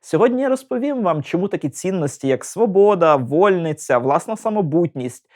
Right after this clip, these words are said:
щира єдність із природою та насолода працею є питомими рисами українців, що їх відзначали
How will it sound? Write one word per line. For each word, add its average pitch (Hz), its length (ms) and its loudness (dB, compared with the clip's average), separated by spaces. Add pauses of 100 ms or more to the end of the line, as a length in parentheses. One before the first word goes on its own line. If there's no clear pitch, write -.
(140)
щира 185 400 0
єдність 165 540 0
із 135 120 -8
природою 151 720 4
та 139 160 2
насолода 139 580 2
працею 233 680 0 (340)
є 208 100 2
питомими 220 580 2
рисами 190 360 2
українців, 175 800 0
що - 160 -8
їх 135 180 -6
відзначали 151 640 -2